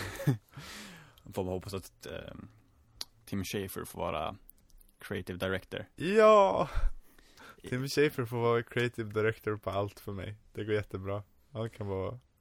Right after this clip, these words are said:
Speaker 2: han kan alltid vara med.
Speaker 1: Ja, eller det beror ju på vilken, vilken känsla man vill ha. Men
Speaker 2: Nej.
Speaker 1: Tim
Speaker 2: Nej.
Speaker 1: Schafer, Tim
Speaker 2: Jag vill
Speaker 1: Schafers
Speaker 2: alltid ha Tim Schafer.
Speaker 1: Pontus,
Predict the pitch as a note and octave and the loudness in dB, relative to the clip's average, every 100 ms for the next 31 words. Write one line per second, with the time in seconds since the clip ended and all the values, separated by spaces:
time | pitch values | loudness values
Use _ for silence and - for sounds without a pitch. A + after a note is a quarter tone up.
0 | _ - A#2 A2+ G2+ F#2+ G2+ G2+ G2 G2+ | _ -12 -10 -6 -6 -6 -8 -8 -8 -8
1 | G#2 - - G#2 - - _ _ - - | -12 -14 -18 -16 -18 -20 _ _ -20 -12
2 | - A2+ A2 A2+ - - A#2 A#2 A2+ A2+ | -2 -2 -2 -4 -10 -8 -4 -2 -2 0
3 | B2 A#2+ - C3+ A#2 G2+ G#2+ A#2+ A2 A#2 | 0 0 0 0 2 0 -4 -6 -4 -2
4 | G#2+ G#2+ - - A2+ A#2+ A2+ A2 - - | -2 -4 -8 -8 -6 -2 -2 -4 -8 -18
5 | - - C3+ B2 - C3 G#2 G2 G#2 G#2+ | -12 -4 0 0 2 2 2 2 2 2
6 | G#2 A#2 A2 A#2 - - B2 B2+ - A2 | 2 0 0 -2 -4 0 2 2 -2 -4
7 | G#2 C3+ C3+ B2 A2+ - - - - - | 0 2 4 0 -4 -12 -20 -20 -20 0
8 | C#3 C#3 D3 C#3+ A2+ A2+ C3 A#2+ B2 A2 | 4 4 4 2 4 4 4 2 2 2
9 | G#2+ G2 G#2 - G2 - - _ - - | 0 -4 -6 -6 -6 -8 -16 _ -20 -20
10 | _ _ - G3+ - D#3+ - | _ _ -14 -12 -12 -12 -12